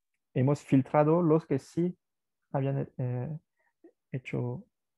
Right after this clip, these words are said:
habían sido arrendados. No sé si, no sé si se entiende eso.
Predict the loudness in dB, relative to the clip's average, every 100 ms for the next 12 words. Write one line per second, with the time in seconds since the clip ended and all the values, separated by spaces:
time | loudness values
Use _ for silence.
0 | _ -4 -2 -2 -4 -8 -14 _ -4 -4
1 | -6 -10 -14 -8 -6 -6 -10 -16 _ _
2 | _ _ _ _ _ _ _ _ _ _
3 | _ _ _ -2 0 0 0 2 4 4
4 | 4 2 0 -4 -6 -12 -6 -4 0 0
5 | 2 2 0 -4